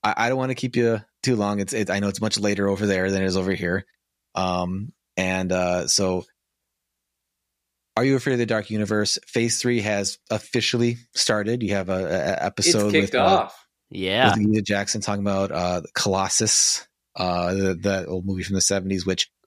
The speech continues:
Speaker 1: I was unaware of. It was a great episode, though.
Speaker 2: We were
Speaker 1: Um,
Speaker 2: both
Speaker 1: I,
Speaker 2: unaware of it as well.
Speaker 3: Yeah, and
Speaker 1: Yeah.
Speaker 3: now,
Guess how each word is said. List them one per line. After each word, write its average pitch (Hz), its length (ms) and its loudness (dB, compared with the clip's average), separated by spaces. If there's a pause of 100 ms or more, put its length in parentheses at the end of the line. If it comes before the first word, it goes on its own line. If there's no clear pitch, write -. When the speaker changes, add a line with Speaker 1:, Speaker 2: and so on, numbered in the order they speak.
(140)
Speaker 1:
I 120 100 2
was 135 140 0
unaware 107 440 0
of. 101 100 -2
It 107 60 -12
was - 180 -2 (220)
a - 40 -8
great 104 180 0
episode, 92 460 0
though. 85 240 0 (220)
Speaker 2:
We 147 200 4
were 156 140 6
Speaker 1:
Um, - 60 2
Speaker 2:
both 131 240 6
Speaker 1:
I, 123 60 4
Speaker 2:
unaware 110 360 2
of 101 60 -4
it 101 140 -4
as 98 120 -6
well. 107 300 -2
Speaker 3:
Yeah, 117 300 4
and 117 120 2
Speaker 1:
Yeah. 113 120 4
Speaker 3:
now, 123 320 6